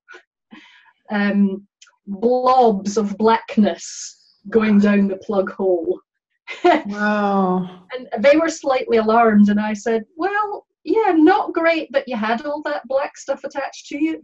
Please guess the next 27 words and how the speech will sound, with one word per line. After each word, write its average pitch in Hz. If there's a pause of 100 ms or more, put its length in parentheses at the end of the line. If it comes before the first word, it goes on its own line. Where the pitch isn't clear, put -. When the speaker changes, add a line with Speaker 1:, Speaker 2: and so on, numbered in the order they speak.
Speaker 1:
but 262
really 311
cool 302
that 233
you're 233
getting 233
rid 233
of 240
it 226
now." 202
Speaker 2:
Yes. 214 (260)
Speaker 1:
<laughs> -
And 240
you 247
have 240
a 240
way 233
of 220
doing 240
that. 196 (540)
<laughs> 339 (140)
So - (320)
Speaker 2:
Yes. 220 (420)
Oh, 214
wow. 196
That's 202
amazing. 185